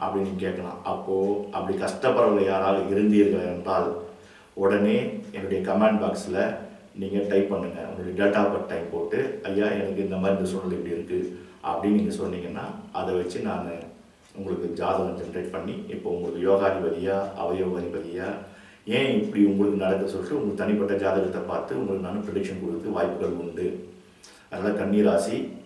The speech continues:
இந்த மாதம் வெற்றி. நன்றி, வணக்கம். நம்மளுடைய சேனல் வந்து வெற்றி அஸ்ட்ரோ டி வி. என்னுடைய பேர் வந்து வெற்றி பாலன்.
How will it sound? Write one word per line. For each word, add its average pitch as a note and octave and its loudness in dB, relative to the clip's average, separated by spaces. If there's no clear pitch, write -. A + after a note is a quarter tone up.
இந்த F#2 -6
மாதம் F#2+ 0
வெற்றி. - -6
நன்றி, F2+ -8
வணக்கம். - -10
நம்மளுடைய A2 0
சேனல் C3 0
வந்து A#2+ 2
வெற்றி C3+ -2
அஸ்ட்ரோ A#2+ 2
டி A2+ -2
வி. G#2 0
என்னுடைய - 2
பேர் - 6
வந்து A#2 4
வெற்றி G#2 2
பாலன். - 0